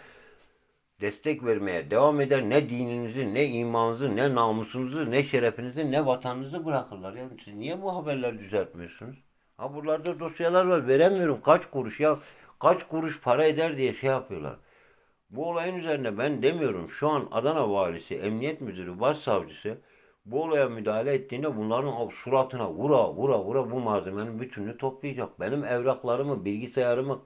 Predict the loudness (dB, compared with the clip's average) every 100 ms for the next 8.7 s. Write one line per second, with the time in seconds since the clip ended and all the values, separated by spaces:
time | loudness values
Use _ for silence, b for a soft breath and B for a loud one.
0 | _ -8 -4 -4 -6 -6 -4 -4 -6 B
1 | B B B B B _ -6 2 4 4
2 | 0 0 0 0 0 -2 -4 -2 -2 -2
3 | -4 -2 -2 -2 -4 -8 -12 -12 -4 -2
4 | -2 -6 -6 -6 -8 -8 -10 _ _ _
5 | _ _ _ _ _ _ _ _ _ _
6 | -20 -16 -14 -14 -12 -6 -6 -2 -2 -2
7 | -2 -4 0 2 2 -2 -4 0 2 2
8 | 0 -4 -2 -2 0 -2 -2